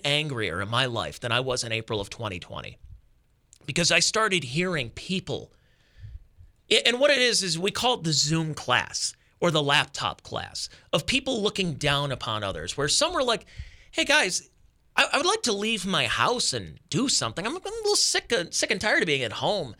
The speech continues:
I'm here. I let the, it was nice for a week. Seemed like a vacation. I let the dog out a couple of times.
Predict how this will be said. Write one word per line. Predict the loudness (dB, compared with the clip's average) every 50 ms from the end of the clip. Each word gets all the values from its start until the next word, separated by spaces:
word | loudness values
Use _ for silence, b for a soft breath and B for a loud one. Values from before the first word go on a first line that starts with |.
| B B B B B B
I'm | 0 2
here. | 4 4 4
I | 4
let | 2 2 0 0
the, | -2 -4
it | -4 -10 -10 -4
was | -2 0 2
nice | 4 4 4 4 2
for | 0 0 0
a | 0 0
week. | 2 2 2 2 2 2 -2 -6 -12 -10 -4
Seemed | -2 0 0 0
like | 0 0
a | 0
vacation. | 0 0 0 0 -2 0 0 2 2 2 2 0
I | 0 0
let | -2 -4 -4
the | -6 -8
dog | -6 0 2 2 2 4
out | 2 2 2
a | 0
couple | -2 -4 -4 -2 -2
of | -2 -2
times. | -2 -2 -2 0 0 0 0 -2 -2 -4 -4